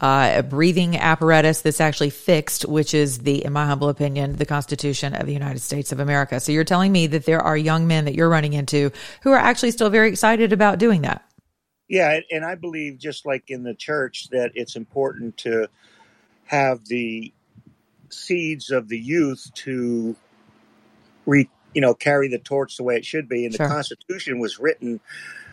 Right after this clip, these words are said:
Speaker 2: on a Judeo-Christian basis, and what we have now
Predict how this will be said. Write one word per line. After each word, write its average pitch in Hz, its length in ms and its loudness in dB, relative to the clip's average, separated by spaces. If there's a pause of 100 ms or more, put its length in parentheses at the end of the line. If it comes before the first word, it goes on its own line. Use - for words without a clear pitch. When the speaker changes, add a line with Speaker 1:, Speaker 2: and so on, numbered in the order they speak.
(200)
Speaker 2:
on 131 180 4
a 117 80 2
Judeo-Christian 120 1200 2
basis, 123 800 -4
and 113 540 -8
what 139 280 -2
we 135 120 -4
have 117 280 -6
now 127 420 -4